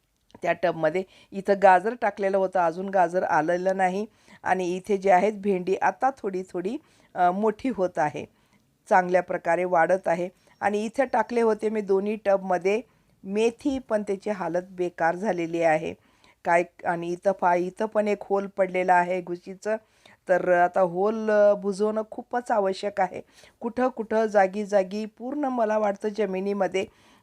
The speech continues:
घुशीनं घर केलेलं आहे चांगलंच, तर ह्याला पण मी आज बुजवून घेते. आणि इकडल्या साईडला जे होल आहे मोठं लट, त्याला पण मी दोन तीन दिवसापासून तुम्हाला म्हणत आहे ना, ह्याला पण बुजवणार आहे. तर आता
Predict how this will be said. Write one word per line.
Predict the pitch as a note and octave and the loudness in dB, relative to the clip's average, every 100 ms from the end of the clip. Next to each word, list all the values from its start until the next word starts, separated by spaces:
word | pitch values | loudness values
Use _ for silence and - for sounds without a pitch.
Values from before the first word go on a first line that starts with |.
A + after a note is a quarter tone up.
| F#3 | -8
घुशीनं | F#3 G3 G#3 G3+ G3 | -4 -2 0 0 0
घर | E3 G3 G3+ | 2 2 2
केलेलं | G3+ F#3+ F#3+ | -4 0 2
आहे | F#3 F3 F#3 | 4 2 -4
चांगलंच, | - F#3 E3+ F#3+ G#3 - _ _ _ - | -8 -8 -4 -4 -4 -14 _ _ _ 0
तर | F3+ | 2
ह्याला | F3+ F3 G3 | 4 4 4
पण | G#3 A3 | 2 -2
मी | G#3+ G#3 | -2 2
आज | F#3+ F#3 G3 | 2 2 -8
बुजवून | F#3 F#3+ G3+ | -8 -6 -6
घेते. | F#3 F#3 G#3+ A#3 _ _ - | -8 -10 -8 -10 _ _ -4
आणि | F3+ F#3 | -2 -2
इकडल्या | G#3 G3+ G#3+ A#3 A3+ | -6 -4 0 2 2
साईडला | A3+ G3 F#3 F#3+ | 2 2 2 2
जे | F3+ | 2
होल | F3+ F3 F#3 | -2 0 2
आहे | F3+ F3 F#3 | 2 2 -2
मोठं | F3+ E3+ - | -6 -10 -6
लट, | F3 F#3+ G#3 - _ _ - | 0 0 -2 -20 _ _ 0
त्याला | F#3+ G3 | 4 4
पण | G3+ G#3 | 4 -4
मी | G#3 | -4
दोन | G3 G#3 | -4 -6
तीन | G#3 C4+ | -4 -6
दिवसापासून | B3+ A#3+ A#3 - A3+ | -4 -2 -2 -2 -6
तुम्हाला | A3 G#3+ G#3 | 0 2 4
म्हणत | G3 F#3+ F#3+ G3 | 2 2 0 2
आहे | F#3 G3 | 4 4
ना, | A#3 D4 _ _ - | 2 0 _ _ -2
ह्याला | F#3 G3 | 4 4
पण | G3 G3 | 4 -4
बुजवणार | F3+ F#3 F3+ F3+ F3+ | -4 -4 -2 2 4
आहे. | F3 F3 A3 _ _ _ F#3+ | 2 0 -6 _ _ _ 0
तर | F#3 | 4
आता | F3+ F3 F#3+ F3+ F3 | 4 4 4 4 4